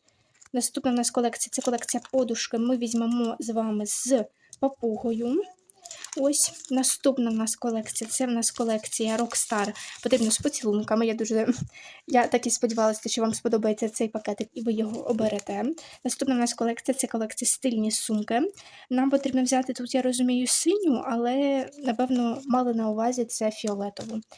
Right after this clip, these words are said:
тому беремо її. З нашої нової колекції я оберу сама пакетик, тут у нас багато рожевих. Давайте візьмемо ось такий ось. Пакетик один. І також беремо наші з вами запитання,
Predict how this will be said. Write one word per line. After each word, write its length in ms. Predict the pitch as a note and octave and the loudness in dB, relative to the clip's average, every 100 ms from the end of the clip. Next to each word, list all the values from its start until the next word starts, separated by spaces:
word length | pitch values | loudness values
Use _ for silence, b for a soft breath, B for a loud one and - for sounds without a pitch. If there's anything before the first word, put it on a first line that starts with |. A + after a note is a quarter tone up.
| B B | B B
тому 240 | - A#3 B3+ | -2 0 2
беремо 460 | A#3+ A3 G#3+ A#3 C#4 E4 - | 0 2 2 0 -2 -10 -10
її. 340 | G#3+ A3 G#3+ - _ _ _ _ _ _ _ _ _ - | -8 -6 -8 -10 _ _ _ _ _ _ _ _ _ -2
З 100 | B3+ | 4
нашої 360 | C#4+ D4 C#4 | 4 6 4
нової 280 | C4 C4 C4 | 4 4 4
колекції 500 | C4 C4 C4 - B3+ | 4 2 2 -2 0
я 100 | C4 | 2
оберу 320 | - A3+ C4 | 2 2 2
сама 260 | B3+ C4+ B3 | 2 2 2
пакетик, 440 | B3 - D#4+ E4+ | 0 0 0 2
тут 160 | D#4 C4 | 0 2
у 20 | |
нас 200 | C4 B3+ | 2 4
багато 640 | C4 B3 B3 - A#3+ A#3+ - - | 2 0 0 0 0 0 -2 -2
рожевих. 680 | B3+ B3+ D#4 E4 D#4+ - B B B B - | 0 4 6 6 4 0 B B B B -4
Давайте 300 | B3+ C4+ C4+ | 0 2 2
візьмемо 360 | B3+ B3+ B3 C4+ | 2 2 2 2
ось 140 | C4+ | 0
такий 320 | - - - | 0 -4 -4
ось. 200 | - - - - _ _ _ _ _ - - b b _ | -4 -4 -6 -12 _ _ _ _ _ -18 -18 b b _
Пакетик 400 | - D#4+ E4 E4+ | -2 0 0 2
один. 360 | D#4+ D4 D4+ D#4+ - | 2 2 -2 -6 -2
І 200 | C#4+ D#4 | 2 4
також 500 | D#4 B3+ B3+ B3+ - C4 | 4 2 2 2 -2 0
беремо 380 | B3 B3 B3+ | 2 4 2
наші 360 | B3 B3 B3 B3 | 0 -2 -2 -4
з 40 | |
вами 400 | A#3 A#3+ A#3+ B3+ | -2 -2 -2 -2
запитання, 680 | B3 A#3+ B3+ C4+ D#4 E4 E4+ | -4 -2 -2 0 2 2 2